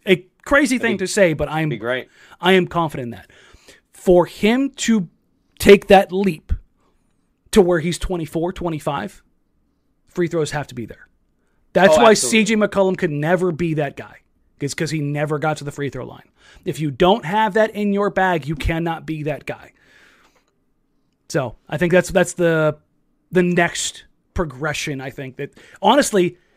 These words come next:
Speaker 1: that's what I think is probably one of the most important things for him to pull out of the rest of the season, is establishing that relationship with referees. Like, "Hey, I get into the paint. I'm a buck ninety-five. I get hit. When I go two feet the other way,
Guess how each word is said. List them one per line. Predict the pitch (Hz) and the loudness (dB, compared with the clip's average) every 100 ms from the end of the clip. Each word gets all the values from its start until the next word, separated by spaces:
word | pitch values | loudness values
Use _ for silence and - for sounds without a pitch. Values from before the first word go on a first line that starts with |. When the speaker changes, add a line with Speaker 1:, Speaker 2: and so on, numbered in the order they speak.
| _ _ _ _ - | _ _ _ _ 6
Speaker 1:
that's | 180 220 208 | 8 8 6
what | 208 | 6
I | 185 | 6
think | 185 170 | 4 -2
is | |
probably | - 180 170 | 0 2 2
one | 170 | 0
of | |
the | 165 | -2
most | 156 | -4
important | 147 - 180 | -4 -6 -6
things | 160 160 | -8 -8
for | 151 | -8
him | 147 156 | -8 -6
to | 156 | -4
pull | - 180 151 | 0 0 0
out | 156 170 | -2 -2
of | 143 | -2
the | 135 | -6
rest | 135 135 | -8 -12
of | 143 | -16
the | |
season, | 131 160 160 139 | -12 -6 -6 -6
is | 127 135 | -10 -10
establishing | - 175 147 151 151 - 143 127 | -8 -4 -4 -4 -8 -8 -8 -8
that | 135 139 | -10 -10
relationship | 139 131 131 143 127 | -10 -10 -10 -16 -14
with | 123 | -14
referees. | 123 123 127 117 | -16 -16 -16 -14
Like, | 120 - | -16 -10
"Hey, | 170 185 - | -6 -6 0
I | 196 | -2
get | 160 202 | 2 2
into | 185 | 2
the | 151 | -2
paint. | - 151 - _ - | -4 -8 -10 _ -8
I'm | 175 | -4
a | 202 | -2
buck | 170 185 - | 2 0 0
ninety-five. | 170 151 175 151 - - | -6 -4 -4 -6 -8 -2
I | 196 196 | 2 4
get | 180 | 4
hit. | 180 185 165 - _ | 2 -2 -2 -6 _
When | 131 156 | -10 -4
I | |
go | 190 208 | 4 4
two | 202 226 | 4 0
feet | 190 220 220 | 2 0 0
the | 185 | 2
other | 196 165 | 4 4
way, | 160 190 208 | 4 4 2